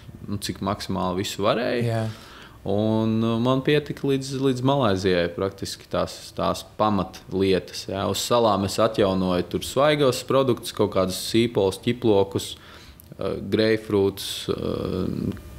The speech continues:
Speaker 1: kur varēja avokado, banānus, kokosriekstus, kur nu ko varēja
Speaker 2: Mhm.
Speaker 1: dabūt. Un, uh, nu, piemēram, sīpoli un ķiploki glabājās ļoti ilgi arī bez, bez kaut kāda leduskapja, jo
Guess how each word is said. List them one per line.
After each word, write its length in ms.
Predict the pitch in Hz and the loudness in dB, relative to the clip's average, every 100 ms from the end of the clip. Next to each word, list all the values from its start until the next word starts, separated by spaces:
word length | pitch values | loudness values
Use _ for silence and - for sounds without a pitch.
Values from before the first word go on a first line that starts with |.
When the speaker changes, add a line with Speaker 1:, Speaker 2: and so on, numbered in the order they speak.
| - 78 | -12 -12
Speaker 1:
kur 260 | - 98 90 | -8 -6 0
varēja 400 | 98 98 92 95 | 2 2 4 2
avokado, 640 | 95 95 104 113 117 107 95 | 2 0 2 2 2 0 2
banānus, 760 | 95 107 104 95 92 92 - 95 98 98 | 0 0 0 0 -2 -6 -10 -10 -10 -4
kokosriekstus, 800 | 101 107 95 - 92 90 - - | -2 -2 -2 0 0 0 -2 -8
kur 160 | 98 | -6
nu 120 | 92 90 | -4 -4
ko 180 | 98 92 | -2 0
varēja 300 | 95 87 90 | 0 -2 0
Speaker 2:
Mhm. 80 | 90 | 0
Speaker 1:
dabūt. 400 | - 90 - - - - - - - - - _ | 0 0 -4 -10 -20 -20 -20 -20 -20 -20 -20 _
Un, 320 | - 92 92 95 | -2 0 2 0
uh, 140 | 95 | 0
nu, 140 | 92 120 | 2 2
piemēram, 320 | 123 107 110 | 2 0 0
sīpoli 380 | - 143 156 110 | 0 0 2 2
un 80 | 98 | 2
ķiploki 480 | 147 113 95 - - | 0 2 0 -2 -2
glabājās 540 | 113 110 92 85 - | 0 2 2 0 0
ļoti 240 | 104 92 98 | -2 0 2
ilgi 240 | 110 98 | 2 2
arī 140 | 92 90 | 0 0
bez, 220 | 92 92 90 87 | -2 -2 -4 -4
bez 240 | 92 - | -4 -6
kaut 160 | - 90 | -8 -6
kāda 180 | 82 | -2
leduskapja, 580 | 90 117 - - 87 92 | 2 0 0 -4 -2 -2
jo 120 | 87 | 0